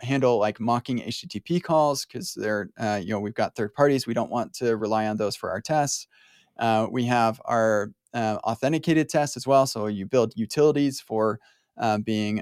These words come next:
an authenticated user. So you can do, uh, you know, test what the authenticated users can do. That's, like, most of the tests for most of the apps that people build are gonna be the, um, uh, fall into that category.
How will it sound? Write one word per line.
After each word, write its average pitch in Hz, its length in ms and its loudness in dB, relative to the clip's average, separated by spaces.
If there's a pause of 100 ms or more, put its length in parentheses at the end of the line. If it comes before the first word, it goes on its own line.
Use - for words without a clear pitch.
an 107 160 -4
authenticated 107 580 -4
user. 147 400 2
So - 120 -6
you 113 120 -6
can 104 220 -8
do, 113 220 -4 (140)
uh, 104 360 -4
you 117 100 -6
know, 95 60 -8
test 107 340 -6
what 107 240 -4 (100)
the 104 140 -6
authenticated 98 580 -10
users 139 300 -4
can 127 140 -6
do. 127 180 2
That's, 107 240 -4
like, 101 240 -4 (300)
most 139 380 0
of 139 100 -2
the 120 80 -4
tests 113 260 -2
for 110 160 -6
most 117 300 0
of 117 80 -4
the 107 80 -8
apps 95 200 -6
that - 120 -10
people 95 220 -10
build 117 380 2
are 110 80 -10
gonna 107 200 -6
be 107 120 -6
the, 98 240 -6
um, 107 520 -4
uh, 107 140 -10
fall 101 200 -4
into - 140 -10
that 104 180 -6
category. 110 460 -4